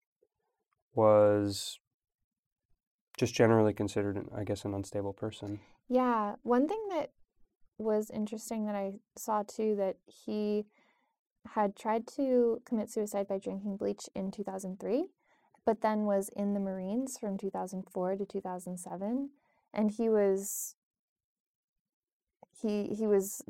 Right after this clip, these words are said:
Speaker 2: discharged from the Marines for behavioral problems. But I was surprised that he was even able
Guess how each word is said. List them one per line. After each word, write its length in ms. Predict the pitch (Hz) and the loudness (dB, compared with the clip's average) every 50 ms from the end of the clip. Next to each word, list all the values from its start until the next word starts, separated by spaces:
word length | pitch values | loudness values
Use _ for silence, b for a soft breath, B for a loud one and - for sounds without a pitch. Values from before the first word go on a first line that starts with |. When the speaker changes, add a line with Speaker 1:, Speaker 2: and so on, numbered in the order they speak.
| 214 _ - | -16 _ 2
Speaker 2:
discharged 880 | - 220 214 - - - 196 180 175 175 175 190 - - - - - _ _ _ _ _ _ _ _ _ _ _ _ _ _ _ _ _ _ _ | 4 4 4 2 -4 -4 -4 -2 -2 -2 -4 -4 -8 -14 -20 -20 -20 _ _ _ _ _ _ _ _ _ _ _ _ _ _ _ _ _ _ _
from 320 | - - - 190 185 185 | -8 -2 -2 -2 0 0
the 80 | 185 180 | -2 -2
Marines 580 | 180 180 180 175 175 170 175 175 175 175 - - - | -4 -4 -4 -4 -4 -4 -4 -6 -6 -8 -12 -10 -6
for 640 | - 175 175 170 165 165 160 160 160 165 175 175 - _ _ _ _ _ _ _ _ _ _ _ - 208 | -4 -2 -2 0 -2 -2 -2 -2 -4 -4 -6 -8 -12 _ _ _ _ _ _ _ _ _ _ _ -4 -4
behavioral 760 | 208 190 185 185 190 180 175 165 160 165 165 175 175 185 - _ _ _ _ _ _ _ _ _ _ _ _ _ _ _ _ _ _ _ _ - | -2 -2 -2 -4 -4 -4 -4 -4 -4 -4 -6 -6 -8 -12 -14 _ _ _ _ _ _ _ _ _ _ _ _ _ _ _ _ _ _ _ _ -6
problems. 720 | 220 190 190 196 - 190 - 190 196 208 214 - - - _ _ _ _ _ _ _ _ _ _ _ _ _ _ _ - | -4 -4 -4 -4 -4 -6 -6 -6 -8 -8 -10 -12 -16 -18 _ _ _ _ _ _ _ _ _ _ _ _ _ _ _ 6
But 300 | 233 214 208 202 - - _ _ - | 8 8 8 8 6 2 _ _ 6
I 80 | 220 | 8
was 180 | 226 240 254 247 | 8 8 8 6
surprised 520 | - 285 277 254 220 226 247 262 254 - | 4 0 2 4 6 6 6 6 4 2
that 140 | 262 240 247 | -2 -2 -2
he 180 | - - 220 214 | -2 -2 0 2
was 200 | 208 196 202 202 | 2 2 2 0
even 280 | 190 196 196 185 185 | -2 -2 -2 -4 -4
able 340 | - 208 202 185 196 190 190 | -2 -2 0 0 2 0 0